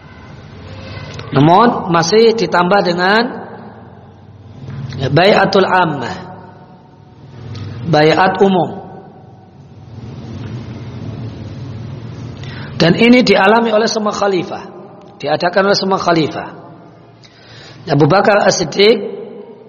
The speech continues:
misalnya, beliau dipilih, diangkat sebagai khalifah di majlis Saqifah Bani Sa'idah. Dan sudah dibaiat di sana oleh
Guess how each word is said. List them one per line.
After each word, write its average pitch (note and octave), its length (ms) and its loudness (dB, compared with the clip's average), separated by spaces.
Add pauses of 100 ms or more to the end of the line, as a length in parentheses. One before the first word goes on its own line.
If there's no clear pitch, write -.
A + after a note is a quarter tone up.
(120)
misalnya, F3 560 -2
beliau F#3 240 2
dipilih, G3 600 4
diangkat F3+ 840 0 (1000)
sebagai D#3+ 400 0
khalifah G#3 720 4
di G3 480 0
majlis F3 640 -2 (360)
Saqifah G3+ 560 2
Bani F3+ 240 2
Sa'idah. C#3 540 -4 (880)
Dan C3+ 120 -8
sudah G3 200 4
dibaiat F3+ 440 4
di D#3+ 120 0
sana C#3+ 520 0
oleh F3 280 4